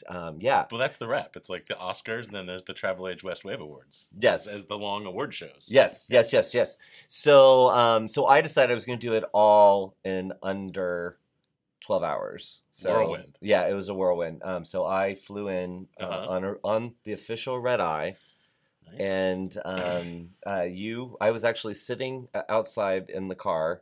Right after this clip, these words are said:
Speaker 2: Mm-hmm.
Speaker 1: uh, out in the office, and you said, "How's that red eye flight coming?"
Speaker 2: <laughs>
Speaker 1: And, uh, I was already here,
Speaker 2: Uh-huh.
Speaker 1: uh, but, uh, man, apparently there was bad weather,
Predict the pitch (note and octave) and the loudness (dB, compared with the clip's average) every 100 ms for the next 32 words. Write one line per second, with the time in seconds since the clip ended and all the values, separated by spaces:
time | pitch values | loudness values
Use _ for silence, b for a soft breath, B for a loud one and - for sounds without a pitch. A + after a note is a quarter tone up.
0 | - G2 F#2 - F#2+ F#2+ F#2 F2+ F2 F#2+ | -12 -6 -4 -2 -2 -2 -2 -4 -4 -10
1 | F#2 F#2 F#2 - F#2 - b b - G#2+ | -10 -8 -8 -4 -4 -4 b b -2 0
2 | A2 A#2+ G2 A2 G#2+ G#2 - A2 A2 - | 2 2 2 4 4 2 0 -2 0 -4
3 | E2 D2 E2+ - B B - F#2+ G2+ G2+ | -8 -8 -10 -12 B B -6 -2 0 0
4 | G2+ G2+ G2 - G2 G2 E2+ F#2 G#2 A2+ | -2 -6 -10 -8 -6 -4 -2 -4 -2 -4
5 | F3 - D#3 G2+ F#2 D3 F#3+ - D#2+ F2 | -4 -10 -6 -2 -2 -2 -6 -16 -16 -14
6 | - G#2+ G2+ G2+ G2 A2 G#2+ - - G#2+ | -8 -4 -2 -2 -4 0 0 -2 -12 -10
7 | G2+ F#2+ - G2+ G#2+ E3+ F#2 F2 - G2 | -6 -4 -6 -8 -6 -4 -4 -6 -8 -8
8 | - C3+ F#2+ B2 A2 G#2 F#2+ F#2+ E2+ - | -4 -4 -4 -6 -4 -4 -6 -10 _ -8
9 | G2+ F#2+ G#2+ B2 F#2 E2+ E2 F#2 C#3 | -6 -2 -4 -4 -4 -2 -2 -4 -6